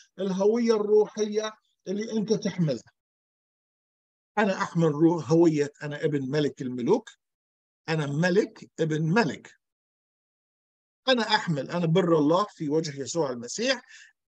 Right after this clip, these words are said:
الروح القدس أو روح يسوع الأعظم، الأكبر، الأقوى يسكن فيا، مش روح العالم. طب كيف تشتغل عليك هذه الأرواح حتى تخليك تنسى هويتك؟ لاحظ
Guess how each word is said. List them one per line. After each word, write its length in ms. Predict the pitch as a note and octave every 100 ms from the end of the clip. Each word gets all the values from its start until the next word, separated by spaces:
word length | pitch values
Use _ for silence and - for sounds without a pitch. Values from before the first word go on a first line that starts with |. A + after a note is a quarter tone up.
| F#3
الروح 340 | F#3+ D4+ D#4+
القدس 500 | A#3 G#3 C4 F#3+ -
أو 140 | D#3+ E3+
روح 240 | B3+ A#3
يسوع 400 | G#3+ - C4 G#3+
الأعظم، 720 | F#3 - - C#4 A3 D#3+ B2+
الأكبر، 480 | D#3+ - A#3+ F#3 D#3+
الأقوى 520 | F#3 C4 C4 B3+ C#4+ C#4+ - _ _ _ -
يسكن 520 | B3 - - C4 B3
فيا، 420 | - B3+ C3 G2+ - _ -
مش 240 | A#3 -
روح 240 | A3+ C#4+ F#3
العالم. 480 | C#3+ E3 F#3 B2+ - _ _ _ _ _ _ _ -
طب 140 | G#3+
كيف 200 | - F#4+
تشتغل 540 | - D#4+ - B3+ G3 E3
عليك 360 | D#3 F3 G3 - _ _ -
هذه 240 | E3+ E3+
الأرواح 380 | E3+ E3+ E3 G3
حتى 300 | - F3+ F3+
تخليك 480 | - - D#3 G3+ -
تنسى 240 | E3 D#3+ E3
هويتك؟ 600 | D3+ D3 B2 A2+ A2+ - _ _ _ C#4+
لاحظ 320 | C4+ C3